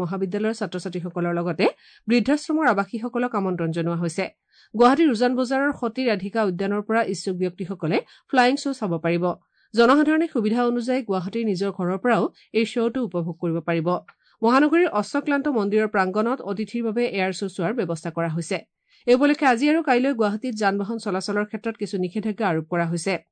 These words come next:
বাণিজ্যিক সামগ্ৰী কঢ়িওৱা বাহন তথা অন্য গধুৰ বাহনক এইচ বি ৰোড, এ টি ৰোড, ডি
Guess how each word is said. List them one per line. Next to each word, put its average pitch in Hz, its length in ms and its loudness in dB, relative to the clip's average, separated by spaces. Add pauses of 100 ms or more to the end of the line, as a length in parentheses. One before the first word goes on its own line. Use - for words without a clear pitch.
(560)
বাণিজ্যিক 254 440 6
সামগ্ৰী 226 320 0 (100)
কঢ়িওৱা 214 360 0
বাহন 185 240 -2 (100)
তথা 202 220 0 (420)
অন্য 220 140 4 (120)
গধুৰ 214 280 2
বাহনক 202 320 -2 (360)
এইচ 208 120 4 (100)
বি 254 140 0
ৰোড, 294 180 2 (400)
এ - 20 8 (120)
টি 247 160 2
ৰোড, 208 160 2 (240)
ডি 233 100 4